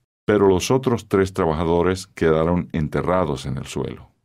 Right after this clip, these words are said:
y lamentablemente murieron asfixiados por el peso de la tierra. Echemos un vistazo a los acontecimientos que llevaron a este trágico accidente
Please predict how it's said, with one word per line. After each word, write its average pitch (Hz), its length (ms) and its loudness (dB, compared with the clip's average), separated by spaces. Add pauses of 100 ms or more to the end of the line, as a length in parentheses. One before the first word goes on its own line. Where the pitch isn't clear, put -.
(420)
y 92 80 4
lamentablemente 85 1120 0
murieron 82 480 0
asfixiados 80 800 -4
por 71 220 -4
el 67 120 -6
peso 87 400 -2
de 69 100 -2
la 67 120 -6
tierra. 60 400 -12 (800)
Echemos 135 420 4
un 127 100 6
vistazo 95 500 2
a 90 40 2
los 80 160 -2
acontecimientos 90 920 0
que 82 140 0
llevaron 80 420 2
a 71 160 -2
este 78 240 -2
trágico 78 460 -4
accidente 78 680 -2